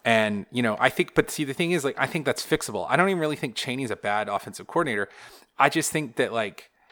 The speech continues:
you cannot allow the fact that you have the ability to do basically anything to mean that you do functionally nothing. And when you call plays that don't make sense to each other, when you refuse to counterpunch, when you refuse to move away from your first option,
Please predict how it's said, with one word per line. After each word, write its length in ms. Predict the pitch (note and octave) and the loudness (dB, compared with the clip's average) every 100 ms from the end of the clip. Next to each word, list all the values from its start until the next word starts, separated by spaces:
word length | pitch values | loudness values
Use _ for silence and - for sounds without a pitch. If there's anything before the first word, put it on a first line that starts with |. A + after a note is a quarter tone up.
| _ | _
you 320 | G#2+ B2 D3 | -12 -8 -8
cannot 720 | D3 - D3+ D3+ C3+ B2 - - _ | -8 -6 -2 0 2 2 0 -12 _
allow 560 | - B2 A#2+ A#2+ B2 A2+ | 2 4 8 8 8 4
the 140 | A2 - | -2 -4
fact 380 | - A2+ G#2+ | 0 0 0
that 80 | A2 | -4
you 180 | A2 A2 | -6 -2
have 240 | A#2+ A2 | 0 0
the 140 | G#2 G#2 | 0 -4
ability 480 | F#2+ G#2 G#2 A2 G#2+ | -2 0 0 -2 -4
to 140 | G#2+ | -6
do 160 | F#2 G2+ - | -6 -8 -4
basically 560 | G#2 G#2 - - G#2+ | -4 -2 -4 -4 -6
anything 540 | F2+ A#2+ C#3 D#3+ E3+ E3+ - - - | -6 -6 -4 -2 -4 -6 -14 -20 -12
to 100 | - | -4
mean 300 | A#2 A#2 B2 | 0 2 2
that 100 | B2 | 2
you 160 | A2 A2 | 0 -2
do 200 | A2 G#2+ | -2 -4
functionally 640 | - G#2+ F#2+ - G#2+ G2+ | 0 0 -2 -6 -4 -4
nothing. 460 | F#2+ F2 - - - - - - - - - - | -4 -6 -8 -10 -8 -6 -6 -8 -20 -20 -12 0
And 120 | A#2+ | 2
when 120 | C3 | 4
you 80 | C3 | 2
call 300 | - D3 D#3+ | 6 8 8
plays 300 | - D#3 D3 | 6 0 0
that 140 | A#2+ A2 | -2 -2
don't 200 | B2 A#2 | 0 0
make 160 | A2+ | -4
sense 260 | - A#2+ - | -4 -6 -2
to 80 | C#3+ | -4
each 140 | - | 0
other, 200 | D3+ D#3+ | 4 4
when 200 | B2+ A#2 | 2 -2
you 80 | G#2+ | 0
refuse 400 | G#2+ - C3+ B2+ | -2 -2 -6 -4
to 80 | A#2 | -4
counterpunch, 560 | A#2 A2 B2 C#3+ C#3 - | 0 0 0 0 0 -6
when 80 | |
you 120 | G#2 G#2 | -4 -4
refuse 340 | - C3 C3+ | -4 -4 -4
to 60 | A#2 | -6
move 240 | G#2 A#2 | -4 -2
away 300 | A#2+ G2+ G#2 | 0 4 4
from 160 | A#2 A2+ | 4 2
your 80 | G2 | 0
first 320 | - G#2+ - | 0 0 2
option, 400 | G2 - D3 | 2 2 -4